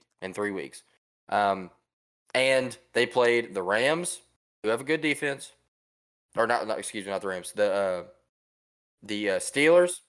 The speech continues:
who have a good defense. The Cowboys, who have a, a good pass rush. And the Jets,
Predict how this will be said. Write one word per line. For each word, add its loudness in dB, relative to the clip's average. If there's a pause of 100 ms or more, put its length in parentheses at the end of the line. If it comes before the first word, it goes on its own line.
(200)
who 2
have 4
a -10
good 0
defense. -2 (380)
The -14
Cowboys, 0 (340)
who 2
have 2
a, -8 (140)
a 2 (160)
good 0
pass 2
rush. -4 (160)
And -2
the -6
Jets, 2